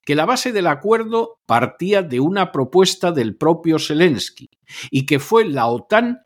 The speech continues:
la que abortó las posibilidades de paz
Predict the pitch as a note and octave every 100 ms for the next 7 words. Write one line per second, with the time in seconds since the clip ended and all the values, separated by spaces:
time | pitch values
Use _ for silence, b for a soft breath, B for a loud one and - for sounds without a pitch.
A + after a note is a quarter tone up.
0 | b - A#2+ A#2 C3+ C3+ C3 C3+ A3 F#3+
1 | C#3 - C3 B2+ A#2+ A#2+ D#3+ F#3+ C#3 F#2+
2 | G#2 F#2+ E3+ F3